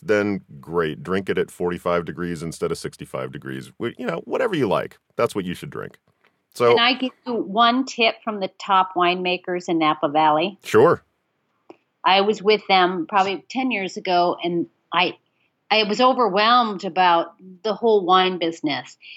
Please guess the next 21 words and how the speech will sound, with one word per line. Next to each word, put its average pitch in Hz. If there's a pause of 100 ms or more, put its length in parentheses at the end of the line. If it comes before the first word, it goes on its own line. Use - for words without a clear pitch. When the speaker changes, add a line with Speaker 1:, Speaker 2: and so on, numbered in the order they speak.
(100)
Speaker 2:
And 202
I 220
noticed 262
when 240
I 208
went 208
to 226
their 202
house 180
for -
dinner, 220
they 175
were 190
drinking 175
kind 160
of 170
a 170
regular, 160 (100)
you 170
know, 143
eight 156